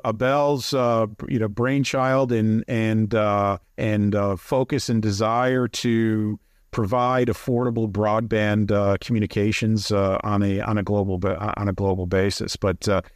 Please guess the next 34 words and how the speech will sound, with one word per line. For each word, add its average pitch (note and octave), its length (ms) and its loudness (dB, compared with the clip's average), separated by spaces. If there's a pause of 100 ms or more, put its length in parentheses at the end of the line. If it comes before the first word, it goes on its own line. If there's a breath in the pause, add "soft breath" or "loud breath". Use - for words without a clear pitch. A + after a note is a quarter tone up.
he D3+ 280 0
is, C3 400 -2
uh, A2+ 340 2
you A#2+ 120 0
know, A2 80 0
he's C#3+ 240 0
the C#3 80 -4
big, B2+ 260 -4
the A2 140 -4
big B2+ 200 -2
driver A#2 380 -2
behind, B2 540 -2
be-, B2 100 -2
behind A#2+ 460 0
this, A#2+ 260 0
and, G2+ 320 0
uh, G2 280 0 (200)
um, G2 480 -2
is G#2+ 140 -2
very, B2 340 -2
very A2 220 0
much G#2+ 240 -2
involved G2+ 480 0
in F#2+ 180 2
the, F2+ 400 2
uh, E2+ 460 -2
in - 420 -4
the, A2+ 320 0
in G#2+ 120 0
the G#2 80 0
design G2+ 440 0
of F#2 140 -2
the, F#2 240 2
uh, F2+ 100 0